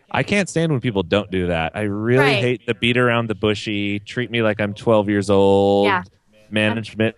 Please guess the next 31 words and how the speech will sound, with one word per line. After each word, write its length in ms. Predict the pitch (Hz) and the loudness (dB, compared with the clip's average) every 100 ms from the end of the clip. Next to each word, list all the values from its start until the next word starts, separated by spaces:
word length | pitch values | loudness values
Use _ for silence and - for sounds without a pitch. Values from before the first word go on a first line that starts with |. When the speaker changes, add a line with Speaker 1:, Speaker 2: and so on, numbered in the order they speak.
| - | -6
Speaker 1:
I'm 100 | 101 | -6
just 140 | 98 | -2
like, 120 | 117 | -2
"Dude, 160 | 147 156 | 0 0
tell 140 | - 147 | 0 -2
me 120 | 214 | 0
what 120 | 208 | -2
you 80 | 160 | -2
need 120 | 160 | -2
me 80 | 151 | 0
to 100 | 110 | -2
do, 420 | 90 120 170 110 - | -2 2 4 2 0
and 180 | 98 | -2
I'll 160 | 117 151 | 0 0
Speaker 2:
Right. 180 | 226 185 | 0 -2
Speaker 1:
execute." 520 | 202 - 131 113 85 - _ _ - | -4 -6 -6 -2 -4 -6 _ _ -6
Speaker 2:
I'm, 200 | 277 262 | -4 -2
yeah, 200 | 269 - | -2 -4
exactly. 480 | 247 240 233 233 190 | -6 -4 -4 -4 -8
I 120 | 180 | -6
agree 300 | 220 220 226 | -6 -4 -4
with 140 | 226 208 | -4 -6
you 80 | 185 | -8
completely. 580 | 190 175 202 - 175 180 | -8 -8 -10 -8 -8 -4
Like, 260 | 180 175 - _ _ _ | -4 -4 -12 _ _ _
I'm 120 | 208 208 | -2 2
not 180 | 214 | 2
about 280 | 208 202 196 | 2 2 2
that 180 | 214 185 | 0 0
life. 280 | 196 190 - | 0 -4 -4
Like, 300 | 190 190 - | -6 -6 -10